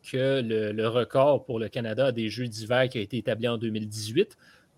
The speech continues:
Encore une fois, un chiffre, euh, assez respectable de ce côté-là. On a eu des performances assez marquantes, euh, à, à ces Jeux-là. Dans la dernière semaine, on a eu notamment, bon, l'équipe canadienne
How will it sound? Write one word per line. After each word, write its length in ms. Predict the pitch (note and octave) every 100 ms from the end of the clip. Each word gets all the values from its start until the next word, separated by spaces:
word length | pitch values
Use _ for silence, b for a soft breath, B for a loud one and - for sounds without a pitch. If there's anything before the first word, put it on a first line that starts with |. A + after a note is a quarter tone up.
| _ -
Encore 320 | A#2+ C#3 C3+
une 80 | A#2
fois, 340 | - D#3+ -
un 100 | C3
chiffre, 420 | - - E3 - B2+
euh, 300 | A#2 A2+ B2 -
assez 300 | C3 - G3
respectable 580 | C#3+ - A#2+ D#3 D#3
de 100 | C3
ce 120 | A#2 -
côté-là. 440 | C3 C3 A#2+ A#2 b b b b _ -
On 160 | A#2+
a 40 | D3+
eu 80 |
des 100 | D3+
performances 580 | C3 C3 C3+ A#2 B2 C3
assez 240 | A#2 - C#3
marquantes, 800 | A2+ - C#3 C3+ C#3+ C3 - -
euh, 440 | A2+ G#2 G#2 G#2 G#2+
à, 240 | B2 A2 A#2
à 60 |
ces 200 | G#2+ C#3
Jeux-là. 400 | A2+ A#2 A2 C#3+ B B B - G#2+
Dans 100 | A#2
la 140 | A#2+ A#2+
dernière 380 | B2 B2+ C#3
semaine, 380 | C3 C3+ C#3+ D#3+
on 140 | C3+ C3
a 120 | B2+
eu 140 | C#3+
notamment, 440 | C3 A#2+ C3 C#3 C3+
bon, 160 | C3
l'équipe 280 | A2+ G#2+ C3
canadienne 600 | C3+ A#2 A2+ C3+ C#3+